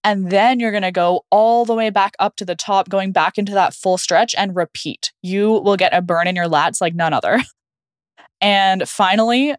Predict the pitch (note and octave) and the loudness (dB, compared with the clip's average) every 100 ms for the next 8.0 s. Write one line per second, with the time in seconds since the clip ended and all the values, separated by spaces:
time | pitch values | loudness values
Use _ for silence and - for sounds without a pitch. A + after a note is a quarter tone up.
0 | - - G3 F#3+ F#3 F#3 - - G3+ G3+ | -6 0 2 2 2 0 -2 -2 0 0
1 | - G3 F#3 A3 G3 F#3 F3+ G3 - F3+ | -2 -4 0 0 0 -2 -4 -2 0 2
2 | F3+ F#3 E3+ - - F#3 D4 - - _ | 0 -2 -4 -4 0 0 0 -2 -8 _
3 | _ _ _ G#3 G3 F3 F#3 G3+ - - | _ _ _ 0 2 0 -2 -2 -2 -2
4 | G#3 B3 A#3+ - F#3+ F#3 G#3+ G3+ F3 D#3+ | 0 0 0 -4 -4 -2 -2 -2 0 2
5 | G3 C4 G3+ G#3+ G3+ - - - A#3 A#3+ | 2 0 0 0 -2 -6 -8 -2 0 0
6 | A#3+ - G#3+ G#3 G3+ - F#3 F#3+ E3+ E3+ | -2 0 0 0 -2 0 -2 0 0 0
7 | F3+ E3 D3+ - F#3 D3+ D3 - - | 0 0 0 -2 -2 -2 -2 -8 -10